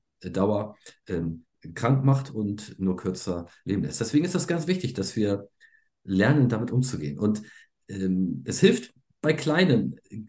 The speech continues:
Gelegenheiten das zu üben. Ja, zum Beispiel <laughs> bei der falsch eingeräumten Spülmaschine. Denn je öfter wir das schaffen, mit diesen kleinen,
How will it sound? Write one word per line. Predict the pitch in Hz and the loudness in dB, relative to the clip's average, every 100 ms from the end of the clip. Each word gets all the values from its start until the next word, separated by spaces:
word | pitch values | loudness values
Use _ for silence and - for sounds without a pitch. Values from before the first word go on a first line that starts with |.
| - | -8
Gelegenheiten | 110 127 139 143 - 95 - 76 69 - | 2 6 8 8 6 4 2 -4 -8 -2
das | 117 - - | 0 2 2
zu | |
üben. | 151 160 - - - | 4 2 0 -4 -8
Ja, | 131 120 - | -12 -10 -8
zum | - 123 | -4 0
Beispiel | 123 127 - 123 - - - | 2 2 4 2 2 -4 6
<laughs> | 139 - - - - _ _ | 6 6 -2 -8 -20 _ _
bei | 95 | 2
der | 113 110 - _ _ _ | 2 2 -4 _ _ _
falsch | - 127 135 | 2 4 6
eingeräumten | 107 113 101 107 | 4 2 2 0
Spülmaschine. | - - 117 82 - 82 80 - _ _ _ _ _ - | 0 4 4 4 0 -4 -4 -8 _ _ _ _ _ 0
Denn | 117 120 123 - | 4 6 4 2
je | 120 135 139 - - - - _ _ _ - 131 - | 2 4 4 0 -10 -16 -16 _ _ _ -6 -6 -6
öfter | 156 185 170 | -6 -2 0
wir | 151 | 2
das | 139 135 | 2 2
schaffen, | 175 - - - _ _ _ - | 0 0 -2 -4 _ _ _ -4
mit | 123 | 0
diesen | 123 127 | 0 0
kleinen, | - 139 165 127 95 - | 4 6 6 4 2 -4